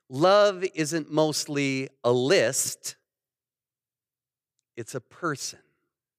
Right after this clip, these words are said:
That's the person, Wisdom Jesus, who says to you this morning with a great big smile on his face, "Come to me,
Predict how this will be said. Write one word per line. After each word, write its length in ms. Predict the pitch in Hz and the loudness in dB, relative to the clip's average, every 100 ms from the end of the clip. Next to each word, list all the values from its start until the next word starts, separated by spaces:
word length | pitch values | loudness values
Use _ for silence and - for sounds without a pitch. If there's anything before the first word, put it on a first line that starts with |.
| _ _ _ _ _ _ _ _ _ _ _ _ _ _ _ _ _ _ 117 | _ _ _ _ _ _ _ _ _ _ _ _ _ _ _ _ _ _ -4
That's 280 | 151 170 - | -4 -4 -8
the 120 | 151 | -14
person, 720 | - 143 123 - 101 104 110 | -8 -8 -6 -10 -14 -14 -18
Wisdom 500 | 113 135 143 139 143 | 0 0 0 -4 -6
Jesus, 640 | 120 107 90 95 95 - - _ _ _ _ | -6 -10 -10 -12 -14 -14 -18 _ _ _ _
who 120 | - | -16
says 540 | 120 - 165 180 196 - | -12 -6 0 0 0 -6
to 100 | 202 | -12
you 160 | 180 | -10
this 300 | 180 165 - | -6 -6 -6
morning 400 | 135 120 117 120 | -6 -4 -2 -4
with 160 | 113 - | -8 -10
a 60 | 104 | -14
great 600 | _ _ 131 170 185 - | _ _ 0 0 0 -4
big 220 | 165 147 | -6 -6
smile 720 | - 139 127 123 123 117 110 | -10 -8 -4 -2 -2 -4 -8
on 180 | 104 104 | -12 -14
his 260 | 101 98 - | -16 -20 -16
face, 600 | 98 90 87 - - - _ _ _ _ _ _ _ | -10 -10 -10 -10 -10 -12 _ _ _ _ _ _ _
"Come 380 | 156 160 156 135 | -8 -4 -4 -4
to 140 | - | -10
me, 440 | 110 90 80 _ | -12 -12 -14 _